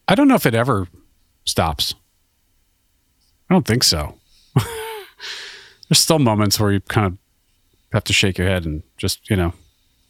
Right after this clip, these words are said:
pick up the phone and be like, "Hey, it's been a while. Let's work together." <laughs> We were talking about this with Will. You know, it's like,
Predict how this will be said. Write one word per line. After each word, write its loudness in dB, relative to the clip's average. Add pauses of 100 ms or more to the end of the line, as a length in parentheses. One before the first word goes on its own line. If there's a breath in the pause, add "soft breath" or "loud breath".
(420)
pick 4
up 0
the -4
phone 2
and 0
be 0
like, 0
"Hey, 4
it's -4
been 2
a 4
while. 0 (300)
Let's -4
work 0
together." 0
<laughs> -20 (1300 loud breath)
We 6
were 4
talking 4
about 2
this 2
with 4
Will. 2
You 2
know, 4
it's 0
like, 0